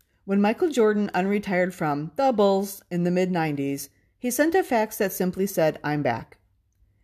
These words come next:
If you haven't watched The Last Dance, the documentary miniseries from E S P N chronicling the nineteen ninety-seven ninety-eight Bulls season,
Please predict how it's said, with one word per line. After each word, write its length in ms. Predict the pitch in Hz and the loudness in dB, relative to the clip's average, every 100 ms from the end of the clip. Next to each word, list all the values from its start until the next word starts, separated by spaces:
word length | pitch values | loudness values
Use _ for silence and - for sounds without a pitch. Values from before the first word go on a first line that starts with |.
| _ _ | _ _
If 140 | - 208 | -4 0
you 80 | 233 | 4
haven't 340 | 247 311 - | 4 2 0
watched 340 | 202 202 - | 0 -2 -4
The 120 | - 180 | -2 2
Last 320 | 165 175 - | 2 0 -4
Dance, 460 | 147 135 143 - - _ _ _ _ | -4 -4 -8 -14 -18 _ _ _ _
the 80 | 175 | 0
documentary 640 | 185 190 277 240 226 226 | 2 2 2 2 2 2
miniseries 640 | 196 190 196 - 156 156 | 2 2 0 -2 -2 -2
from 180 | - 170 | -2 -4
E 160 | - 170 | 0 0
S 160 | 165 | 0
P 220 | - 180 151 | -4 -6 -6
N 260 | 135 139 - _ _ | -6 -8 -12 _ _
chronicling 480 | 202 202 226 233 220 | -2 -2 0 0 0
the 100 | 185 | 0
nineteen 400 | 170 175 - 233 | 0 -2 -2 -2
ninety-seven 640 | 190 180 208 208 165 170 | 0 0 -2 -2 -2 -2
ninety-eight 480 | 160 156 156 143 - | -2 -2 0 -2 0
Bulls 220 | 240 254 | -2 -2
season, 400 | - 139 135 139 | -4 -6 -4 -6